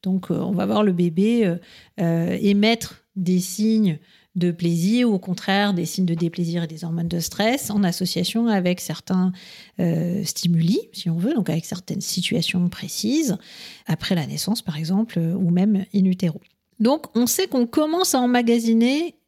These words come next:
des expériences qui peuvent être sympas, mais aussi des expériences qui peuvent ne pas l'être. Et, et ce qui est super intéressant, c'est de comprendre que, en fait, ce qui se passe au niveau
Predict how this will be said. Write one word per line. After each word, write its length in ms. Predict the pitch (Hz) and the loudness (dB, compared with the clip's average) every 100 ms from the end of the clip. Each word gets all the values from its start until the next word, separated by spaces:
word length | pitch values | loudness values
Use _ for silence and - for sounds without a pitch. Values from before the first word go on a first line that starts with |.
| _ _ - | _ _ -4
des 280 | 196 226 220 | 2 2 2
expériences 640 | 214 202 202 233 277 - | 0 2 2 2 0 -4
qui 140 | - | -6
peuvent 220 | 202 180 170 | -2 0 0
être 160 | 165 | -2
sympas, 300 | 202 196 277 - - | -2 0 -2 -4 -4
mais 140 | 202 | 0
aussi 180 | 190 - | 0 0
des 80 | 226 | -2
expériences 340 | 196 196 190 | -2 0 -2
qui 140 | - 185 | -2 -6
peuvent 260 | 185 180 | 0 2
ne 120 | 180 196 | 2 2
pas 140 | 180 | 0
l'être. 340 | 208 - - - - - - - - - | -2 -4 -14 -10 -8 -8 -10 -12 -16 -2
Et, 340 | 220 220 202 | 2 2 2
et 60 | 202 | -2
ce 100 | - | 0
qui 100 | 285 | -2
est 120 | 269 - | -4 -4
super 320 | - 254 294 | -2 0 0
intéressant, 400 | 262 233 233 - | 2 2 2 0
c'est 200 | 339 240 | 0 0
de 40 | - | 0
comprendre 540 | 240 233 - 311 311 | 0 0 0 0 2
que, 260 | 240 214 190 - _ - | 2 2 0 -8 _ -2
en 100 | 220 | 2
fait, 140 | 277 | 2
ce 120 | - | 0
qui 140 | - 254 | -2 0
se 140 | - | 0
passe 580 | - 269 262 - - - | 2 2 2 0 -2 -4
au 100 | 226 | 0
niveau 760 | 214 208 202 202 214 214 196 | 4 4 4 4 4 4 2